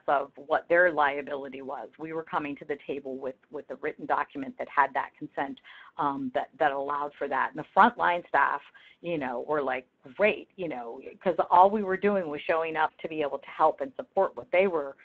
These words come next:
they were doing, um, you know, so, so it was, it was not, it, they became, they began to see the value of it because, you know, it wasn't a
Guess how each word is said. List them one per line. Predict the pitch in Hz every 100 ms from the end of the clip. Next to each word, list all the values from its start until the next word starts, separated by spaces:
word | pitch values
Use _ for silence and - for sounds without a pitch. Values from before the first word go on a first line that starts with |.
| - - -
they | 208 294
were | 208
doing, | 143 143 135 143 143 -
um, | 170 151 151 147 151 151 -
you | 165 160
know, | 120 123 -
so, | 165 160 147 -
so | 175 165 156 156 -
it | 175
was, | 170 160 _ - -
it | 208
was | 175 165
not, | 180 180 - _ - - - -
it, | 202 - _ 208
they | 196
became, | 196 185 226 202 -
they | 190 185 -
began | 190 208 226
to | 202 -
see | 220
the | 165
value | 160 170 220 190
of | 151 147
it | 147
because, | 156 - 165 156 147 - -
you | 190 175
know, | 131 131 131 -
it | 185 -
wasn't | 190 190
a | -